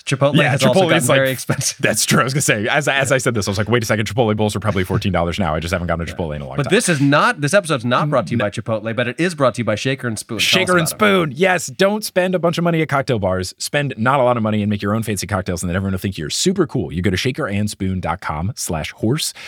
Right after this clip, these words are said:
Speaker 2: and then you get sent a delivery box with all of the fixins' and mixins to make some fancy cocktails. All you gotta do is provide the liquor. They provide everything else.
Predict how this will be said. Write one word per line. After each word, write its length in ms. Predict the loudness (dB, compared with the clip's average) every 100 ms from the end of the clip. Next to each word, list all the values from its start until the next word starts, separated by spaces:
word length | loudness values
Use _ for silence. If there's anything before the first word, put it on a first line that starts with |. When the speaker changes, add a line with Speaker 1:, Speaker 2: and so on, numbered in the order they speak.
| -14 -6
Speaker 2:
and 200 | -4 -2
then 260 | -2 -4 -8
you 260 | -6 -2 -2
get 240 | -2 -4
sent 200 | -6 -6
a 60 | -6
delivery 460 | -4 -4 -2 -2
box 360 | -2 -4 -6 -8
with 180 | -10 -8
all 220 | -2 0 -2
of 160 | -4
the 60 | -6
fixins' 420 | -4 -4 -2 -2
and 120 | -2
mixins 360 | -4 -4 -4 -4
to 100 | -6
make 220 | -4 -4
some 540 | -6 -6 -6 -6 -6 -8 _
fancy 360 | -2 0 0 -2
cocktails. 500 | -4 -4 -6 -8 -6
All 140 | -4
you 60 | -2
gotta 160 | 0 -2
do 80 |
is 80 | -4
provide 280 | -4 -2 -2
the 60 | -4
liquor. 280 | -6 -4
They 80 | -4
provide 300 | -6 -6 -6
everything 240 | -6 -2 0
else. 220 | 0